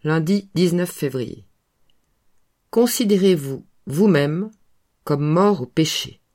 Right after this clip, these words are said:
mais comme vivant à Dieu dans le Christ Jésus. Romains six, onze. Si quelqu'un est en Christ, c'est une nouvelle création.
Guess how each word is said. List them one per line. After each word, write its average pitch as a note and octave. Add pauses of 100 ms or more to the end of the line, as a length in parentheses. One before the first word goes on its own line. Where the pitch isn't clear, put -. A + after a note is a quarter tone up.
(640)
mais D#3 (420)
comme C#3+
vivant G3+
à F#3
Dieu E3 (480)
dans D#3
le D#3
Christ -
Jésus. - (760)
Romains C3+
six, - (220)
onze. A2 (1300)
Si -
quelqu'un B3
est C4
en G3+
Christ, - (440)
c'est -
une C#3+
nouvelle D3+
création. D#3+